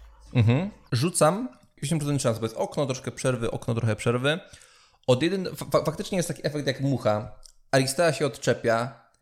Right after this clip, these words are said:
i spada i leci w ścianę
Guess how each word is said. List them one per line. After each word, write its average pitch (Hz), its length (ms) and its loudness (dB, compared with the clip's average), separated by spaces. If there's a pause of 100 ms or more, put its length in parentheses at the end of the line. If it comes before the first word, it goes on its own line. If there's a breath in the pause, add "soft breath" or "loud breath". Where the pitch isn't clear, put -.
(460)
i 147 120 -2
spada 180 460 4
i 151 200 6
leci 208 720 2
w - 60 -16
ścianę 156 760 2